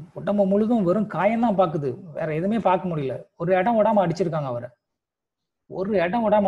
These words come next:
அடிச்சு கடைசியா சிலுவையில, சிலுவையில போட்டு ஆணி வச்சு அடிச்சியும்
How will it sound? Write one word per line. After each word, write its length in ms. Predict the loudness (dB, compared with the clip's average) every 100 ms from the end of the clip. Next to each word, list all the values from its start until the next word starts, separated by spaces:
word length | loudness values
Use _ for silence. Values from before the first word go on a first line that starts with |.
| 0
அடிச்சு 400 | -2 -2 -4 -2
கடைசியா 460 | -2 -4 -4 -2 -2 0
சிலுவையில, 400 | 2 4 4 4 2
சிலுவையில 360 | 0 2 2 4
போட்டு 500 | 2 0 -2 -4 -8 _ _ -8
ஆணி 260 | 0 2
வச்சு 240 | 4 4 2
அடிச்சியும் 760 | 0 0 2 2 2 -2 -6